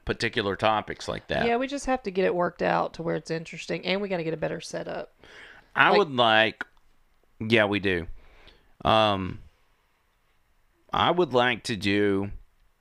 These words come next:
Speaker 1: okay, and I'm just spitballing here. Sunday,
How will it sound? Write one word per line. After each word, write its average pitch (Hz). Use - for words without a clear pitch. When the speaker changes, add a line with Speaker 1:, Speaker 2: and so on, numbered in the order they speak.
Speaker 1:
okay, 98
and 113
I'm 113
just 113
spitballing 95
here. 87
Sunday, 113